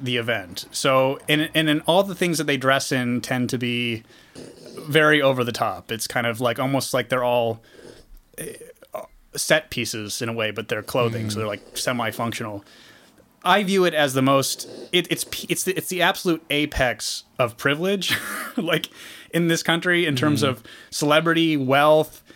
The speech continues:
Speaker 1: No one, no one would give you shit for wearing this kind of stuff. You're not really interesting or brave. It's, it's just, it's just fucking s-, it's just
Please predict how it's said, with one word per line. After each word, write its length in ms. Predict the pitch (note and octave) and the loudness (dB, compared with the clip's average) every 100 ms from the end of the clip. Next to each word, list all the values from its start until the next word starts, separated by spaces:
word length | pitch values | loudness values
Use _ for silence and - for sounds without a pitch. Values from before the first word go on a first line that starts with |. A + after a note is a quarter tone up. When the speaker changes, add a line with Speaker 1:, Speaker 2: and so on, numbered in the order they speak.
| - - - | -20 -20 -4
Speaker 1:
No 420 | D3+ C#3+ D3+ E3 | 0 4 4 4
one, 720 | F3 F3+ E3+ E3 E3 D#3+ D#3 - - - - - - - - - F#3 | 4 4 2 2 0 -2 -6 -16 -18 -18 -18 -18 -18 -16 -16 -14 -6
no 200 | F3 D#3+ | 0 2
one 220 | D#3+ E3+ | 4 2
would 100 | E3 | 2
give 160 | C#3+ D3 | 2 2
you 80 | C#3+ | 2
shit 320 | - D3+ - | 2 0 0
for 140 | - | -2
wearing 380 | C3+ C3+ C#3+ C#3+ | 2 2 2 2
this 120 | C#3+ | 0
kind 160 | - D3 | 0 -2
of 60 | C#3+ | -2
stuff. 480 | - C#3+ C#3+ - | 0 2 2 0
You're 80 | C#3 | 0
not 300 | C3 C#3+ D3 - _ - - | 2 2 0 -4 _ -20 -8
really 280 | D#3 D#3 D3+ | 0 2 2
interesting 680 | D3 D#3+ D#3 D#3 - D3+ C#3+ | 0 -2 0 0 2 2 2
or 100 | B2+ | 0
brave. 640 | A2+ C3+ C#3+ C#3+ C#3 C3 | 2 2 4 2 0 -2
It's, 160 | B2 - | -6 -4
it's 140 | C3 | -2
just, 220 | D3 - - - - - - | -2 -4 -14 -20 -20 -16 -6
it's 120 | D#3 | -2
just 140 | E3+ - | -2 -2
fucking 680 | - E3+ F3 E3+ D#3 D3+ D3+ | 2 2 4 2 4 2 0
s-, 460 | - - - - - | -8 -6 -4 -6 -2
it's 140 | D#3+ | -2
just 180 | - - | -2 -6